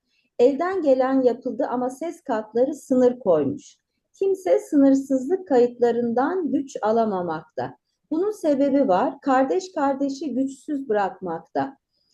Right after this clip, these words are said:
Her din kendi yüreğindekini bilip diğerini bilmek istememekte. Başlangıçtan beri hakiki yoğunlukların cevherinde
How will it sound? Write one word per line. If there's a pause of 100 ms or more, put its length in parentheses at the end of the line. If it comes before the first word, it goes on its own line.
(120)
Her
din
kendi
yüreğindekini
bilip
diğerini
bilmek (100)
istememekte. (360)
Başlangıçtan
beri
hakiki
yoğunlukların
cevherinde